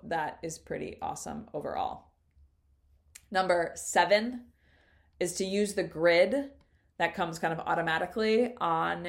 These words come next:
your camera settings. So you can turn it on or off. Some people have them automatically off. I turn it on and it's just always on. Why? Because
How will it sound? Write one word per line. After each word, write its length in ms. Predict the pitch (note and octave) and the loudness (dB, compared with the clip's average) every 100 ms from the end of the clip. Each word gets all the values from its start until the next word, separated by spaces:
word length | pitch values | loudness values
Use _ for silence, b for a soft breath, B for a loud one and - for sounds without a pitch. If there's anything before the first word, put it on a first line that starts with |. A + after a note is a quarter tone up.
| E3 | -10
your 920 | E3+ E3 D#3+ D#3 D#3 D3+ D3+ D#3 C#3+ _ _ _ _ _ _ _ _ _ _ _ _ _ | -6 0 2 2 2 2 0 -2 -6 _ _ _ _ _ _ _ _ _ _ _ _ _
camera 440 | - D#3 G2 - - _ | -8 -8 -8 -12 -14 _
settings. 480 | - D#3+ D3 - - | -6 -4 -4 -6 -2
So 100 | E3 | 0
you 160 | F3+ | 0
can 100 | G#3 | 0
turn 180 | G#3 A3 | 0 0
it 80 | F#3 | 0
on 160 | F3 | 0
or 60 | E3 | 2
off. 360 | E3 E3 - - | 2 2 -2 -8
Some 160 | G#3 | -4
people 180 | A#3 B3 | -2 2
have 120 | G#3 | 0
them 100 | F#3 | 0
automatically 480 | E3+ E3 E3 D#3+ D#3 - | -4 -4 -6 -6 -4 0
off. 340 | D#3 F3 - - | 0 0 -4 -6
I 100 | E3+ | -6
turn 200 | F#3 F3 | -6 -10
it 140 | - | -6
on 340 | D#3+ D#3 E3 E3 | -4 -2 -4 -6
and 120 | D#3+ | -8
it's 180 | D3+ - | -10 -10
just 160 | E3 | -8
always 280 | - D#3 D3+ | 0 0 0
on. 340 | - C#3+ - | -4 -6 -6
Why? 300 | D3 D3+ A2 - | -2 -2 -2 -4
Because 340 | E3+ F#3+ - | 2 2 2